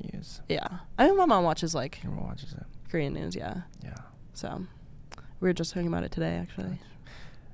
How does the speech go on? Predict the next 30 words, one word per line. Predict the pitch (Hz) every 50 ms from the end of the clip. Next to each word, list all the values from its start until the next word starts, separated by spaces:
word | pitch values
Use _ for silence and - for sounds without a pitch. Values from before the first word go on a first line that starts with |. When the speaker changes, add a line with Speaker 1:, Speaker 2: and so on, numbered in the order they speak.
| - - - - - - - - -
Speaker 1:
Gotcha. | 139 139
And | 139 135 127 120 110 - - - - - - - - - - -
when | - 123 135 151
I | 156
came | 135 127 113 110 117
here, | 127 131 131 131 - - - - - - -
uh, | - 107 - 98 - - - - - -
the | - - -
air | 123 127 131
quality | - - 135 135 131 127
was | 117 98 92 - -
really | - - 104 98 -
bad. | - - - - - - -
And | 117 117
this | 117 120 202
was | 214 196 170 156
Speaker 2:
Mm. | 147
Speaker 1:
my | 123 110
first | - 120 117 113 - -
time | 110 104 104 - -
experiencing, | - 120 - - - 101 98 - - - - - - - - - 123 - - - - -
like, | 123 123 110
during | - 127 120 113
the | 202 202
summer | 202 208 220 226 233 240
here. | 233 233
Speaker 2:
Mm. | 226 220 208 196 196 190 - - - - - - - - - - - - - -
The | - 202
summer | 190 - 196 170 170 180 196
here? | 214 220 240 254 262 269 277 285